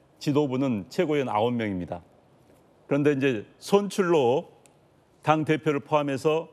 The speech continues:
선출로 다섯 명, 이 여섯 명이 뽑히는 거고요. 임명이 하나 일곱 명. 게다가 이제 나머지 두 명이 당연직입니다. 당연직-, 당연직이 당 대표, 아니 원내대표, 그다음에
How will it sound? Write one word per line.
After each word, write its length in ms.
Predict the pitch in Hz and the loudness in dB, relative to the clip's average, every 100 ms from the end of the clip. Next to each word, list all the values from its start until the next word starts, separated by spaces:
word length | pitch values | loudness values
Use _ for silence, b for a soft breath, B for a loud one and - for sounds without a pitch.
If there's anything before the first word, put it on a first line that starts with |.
| _ _ _ _ | _ _ _ _
선출로 480 | - 180 175 165 151 | -4 -2 0 0 0
다섯 260 | - 123 135 | 0 0 0
명, 240 | 120 101 76 _ _ _ _ _ _ | 2 0 -4 _ _ _ _ _ _
이 260 | 120 110 104 | -4 -2 2
여섯 200 | 110 156 | 2 2
명이 200 | 139 120 | 0 0
뽑히는 360 | - - 131 110 | -2 -2 -2 0
거고요. 280 | 95 107 110 B | 0 0 -2 B
임명이 380 | 127 135 147 143 | 0 2 4 2
하나 220 | 127 131 120 | 0 0 -2
일곱 340 | 107 110 117 | 0 0 0
명. 280 | 110 98 123 _ b b | 0 -2 -4 _ b b
게다가 420 | - 139 151 151 170 | -2 0 0 0 -2
이제 160 | 151 | -2
나머지 320 | 131 127 147 135 | -2 0 -2 -4
두 140 | 147 | -4
명이 320 | 139 135 151 151 _ - | -2 -2 -4 -6 _ -6
당연직입니다. 720 | 147 139 131 117 98 90 92 _ _ | 0 0 0 -2 -4 -6 -10 _ _
당연직-, 600 | - 131 139 135 135 - | -2 0 0 0 -2 -4
당연직이 540 | - 131 135 123 131 151 B B B | -2 0 0 0 -2 -4 B B B
당 340 | - 135 139 127 | 0 2 2 2
대표, 480 | 127 107 - 101 69 _ - _ - | 0 0 0 0 -2 _ -20 _ -10
아니 280 | 123 120 110 - | -4 -2 -2 -4
원내대표, 680 | - 135 151 143 - 117 90 | 0 2 4 2 0 -2 -2
그다음에 320 | 104 120 120 | -4 -2 -2